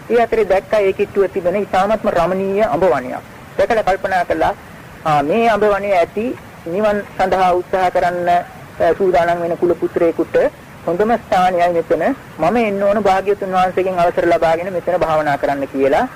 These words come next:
අ, හිතාගෙන ඊළඟට අවස්ථරේ බුදු පියාණන් වහන්සේ දකින්න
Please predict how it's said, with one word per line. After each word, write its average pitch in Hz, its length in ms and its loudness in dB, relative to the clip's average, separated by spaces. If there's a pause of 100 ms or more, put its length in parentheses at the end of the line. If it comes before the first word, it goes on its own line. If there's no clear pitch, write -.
(400)
අ, - 160 -2
හිතාගෙන 151 580 0
ඊළඟට 190 520 -2 (540)
අවස්ථරේ 170 460 0
බුදු 170 180 -2
පියාණන් 160 340 0
වහන්සේ 160 340 -2
දකින්න 151 360 -2